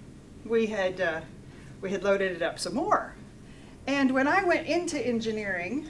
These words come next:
as a freshman back in the eighties, um, I went into it for that reason, because it looked to me like it was time to do something about that. <laughs>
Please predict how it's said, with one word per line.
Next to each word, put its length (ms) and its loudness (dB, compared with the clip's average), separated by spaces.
as 180 -2
a 160 -4
freshman 480 -2
back 220 -2
in 100 -8
the 260 -2
eighties, 540 -2
um, 600 4
I 80 0
went 160 -4
into 240 -2
it 100 -4
for 120 0
that 200 0
reason, 320 -4
because 280 0
it 60 4
looked 220 -2
to 80 0
me 140 2
like 280 2
it 160 4
was 160 0
time 220 4
to 80 -2
do 100 0
something 240 -4
about 220 0
that. 280 0
<laughs> 100 -2